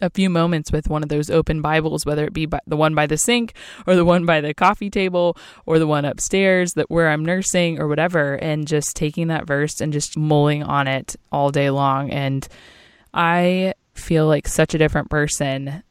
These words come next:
I feel like I'm flourishing when I'm in God's word. You know, scripture talks about this a lot in Psalms and in Jeremiah.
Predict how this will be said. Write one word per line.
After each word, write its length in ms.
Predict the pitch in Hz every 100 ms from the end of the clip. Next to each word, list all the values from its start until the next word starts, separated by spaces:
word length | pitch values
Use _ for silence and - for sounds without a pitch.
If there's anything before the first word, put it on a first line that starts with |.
| -
I 100 | -
feel 200 | 147 180
like 180 | 196 208
I'm 160 | 143 135
flourishing 720 | - 139 143 147 - - - 170 -
when 140 | 147
I'm 120 | 143 139
in 100 | 139
God's 300 | 127 131 147
word. 260 | 135 123 - - _ _
You 140 | 180 170
know, 60 |
scripture 360 | 147 - 196 156
talks 240 | 151 143
about 160 | 147 135
this 140 | 135
a 40 | 139
lot 380 | 139 131 117 -
in 240 | 143 131
Psalms 440 | - 165 170 170 147
and 100 | 135
in 120 | 131
Jeremiah. 680 | 135 127 151 165 165 160